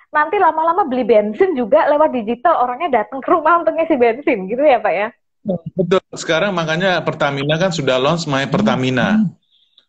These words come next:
Speaker 2: Itu ada
Speaker 1: Betul, betul.
Speaker 2: selebriti sudah mulai mengendorse supaya orang mendownload My Celeb-, eh, My Pertamina ya.
Speaker 1: Betul.
Speaker 2: Sehingga orang mau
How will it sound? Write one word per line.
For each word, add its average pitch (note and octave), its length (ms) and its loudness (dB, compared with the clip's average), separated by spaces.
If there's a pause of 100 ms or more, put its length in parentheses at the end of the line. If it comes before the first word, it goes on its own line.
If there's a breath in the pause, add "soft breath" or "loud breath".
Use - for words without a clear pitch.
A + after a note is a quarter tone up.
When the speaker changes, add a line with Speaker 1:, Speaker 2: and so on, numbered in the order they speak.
(120)
Speaker 2:
Itu A2+ 180 0
ada C#3 320 6
Speaker 1:
Betul, B3 100 6 (120)
betul. A3+ 220 2 (1040)
Speaker 2:
selebriti A#2 680 2
sudah A#2 300 2
mulai A#2 320 0
mengendorse B2 720 0
supaya A2 220 0
orang C3 260 0
mendownload A#2 560 0
My A#2+ 160 -2
Celeb-, A2 400 -2
eh, A2+ 160 -2
My A2 160 0
Pertamina A#2 600 -2
ya. G2 260 -4 (460 soft breath)
Speaker 1:
Betul. - 160 -2 (100)
Speaker 2:
Sehingga D#3 300 2
orang F3+ 320 2
mau - 40 -12